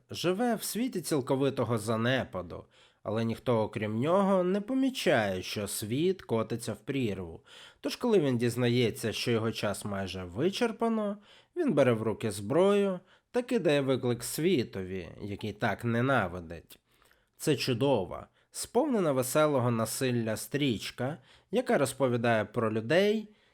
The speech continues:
які не вписуються в світ. Зайобаний життям дорослий мужик і маргінальна дівчинка-підліток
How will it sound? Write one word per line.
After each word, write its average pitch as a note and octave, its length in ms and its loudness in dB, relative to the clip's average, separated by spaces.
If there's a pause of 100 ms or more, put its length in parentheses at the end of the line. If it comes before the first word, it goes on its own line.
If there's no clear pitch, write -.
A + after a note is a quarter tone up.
(140)
які A3+ 580 0
не A3 200 4
вписуються C3 960 2
в G#2+ 100 -6
світ. D3 600 -2 (520)
Зайобаний D#3 640 4
життям C3 480 2
дорослий B2+ 460 4
мужик G#2+ 720 -2
і D#3+ 100 -2
маргінальна A3 640 2
дівчинка-підліток A#2 1400 -2